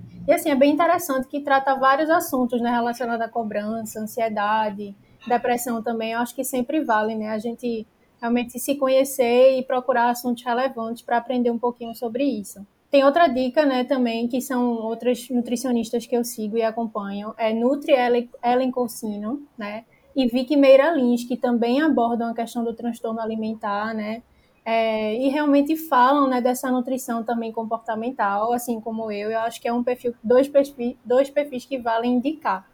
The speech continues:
né. E uma nutri também chamada Sophie Derham,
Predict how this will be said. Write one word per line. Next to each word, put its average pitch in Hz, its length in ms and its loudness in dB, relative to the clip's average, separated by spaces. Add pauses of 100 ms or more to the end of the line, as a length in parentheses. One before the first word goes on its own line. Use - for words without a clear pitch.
né. 208 200 -10 (720)
E 302 140 4
uma 415 240 2
nutri 294 340 2
também 254 460 2
chamada 254 500 0
Sophie 269 400 0
Derham, 247 640 0